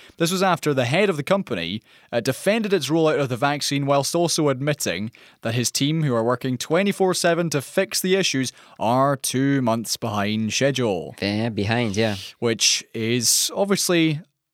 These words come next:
Speaker 1: tension causing, with several member states who are demanding the supply that they,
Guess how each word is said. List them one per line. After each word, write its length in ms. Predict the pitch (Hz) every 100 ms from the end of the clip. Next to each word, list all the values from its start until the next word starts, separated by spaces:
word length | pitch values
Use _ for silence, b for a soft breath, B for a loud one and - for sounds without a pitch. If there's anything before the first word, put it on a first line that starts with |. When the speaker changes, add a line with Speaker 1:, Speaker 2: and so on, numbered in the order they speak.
| _ _ _ _ -
Speaker 1:
tension 580 | 180 202 190 185 175
causing, 540 | 165 180 151 104 85 104 b b b -
with 100 | 117
several 640 | - 160 160 151 143 135
member 380 | 135 139 131 123
states 500 | - 139 117 113 -
who 120 | 131
are 300 | 117 120 117 B B
demanding 840 | 120 139 131 147 165 160 117 101 120
the 60 | 120
supply 440 | 123 - 123 123
that 200 | 117 113
they, 400 | 123 120 120 117